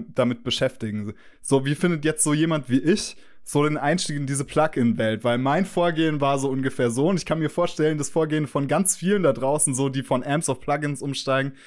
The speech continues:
nicht wissen, wie es geht, so erstmal kostenlos Guitar Rig runtergeladen, ähm, dann die Gitarre ins Interface gesteckt, dann so, hm, äh, Latenz, scheiße,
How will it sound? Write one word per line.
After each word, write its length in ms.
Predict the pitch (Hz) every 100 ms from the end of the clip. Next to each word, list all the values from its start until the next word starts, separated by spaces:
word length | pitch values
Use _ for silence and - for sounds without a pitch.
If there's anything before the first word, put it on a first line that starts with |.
| -
nicht 200 | 131 131
wissen, 260 | 139 - 135
wie 60 |
es 160 | 120 -
geht, 260 | 151 165 -
so 300 | 160 160 - - -
erstmal 460 | - 147 - 147 139
kostenlos 580 | 135 147 - 143 143 -
Guitar 360 | 135 147 143
Rig 180 | 165 160
runtergeladen, 880 | 160 165 151 151 147 151 160 190 202 - - - -
ähm, 420 | 131 139 139 - -
dann 180 | 147
die 100 | 147
Gitarre 640 | 135 - 160 156 160 160 156
ins 180 | 139 135
Interface 500 | 151 185 - 175 -
gesteckt, 480 | 180 - 190 226 - - - -
dann 220 | 139 147
so, 340 | 143 143 139 135 - - - - - - - - -
hm, 400 | - 123 123 113 -
äh, 600 | - - 147 147 156 143
Latenz, 600 | 117 123 - 151 175 -
scheiße, 640 | - 139 156 175 175 180